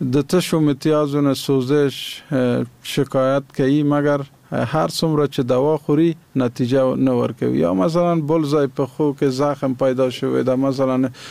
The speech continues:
سترګو کو، اه، دو-، اه، دید تغییر راغلی ده، اه، اه، اه، یا مثلاً په پښو کې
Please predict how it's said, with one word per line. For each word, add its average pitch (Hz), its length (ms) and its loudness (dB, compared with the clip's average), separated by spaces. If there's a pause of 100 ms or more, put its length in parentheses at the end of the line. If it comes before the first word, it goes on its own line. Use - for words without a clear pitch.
(140)
سترګو 151 560 0
کو، 143 180 2
اه، 127 420 0
دو-، 131 360 0
اه، 131 540 0 (360)
دید 165 180 2 (180)
تغییر 143 400 0
راغلی 131 760 0
ده، 123 180 2
اه، 123 80 -2 (640)
اه، 127 320 2 (180)
اه، 135 680 -2 (220)
یا 139 180 2
مثلاً 147 460 0
په 135 160 -4
پښو 139 480 0
کې 139 120 0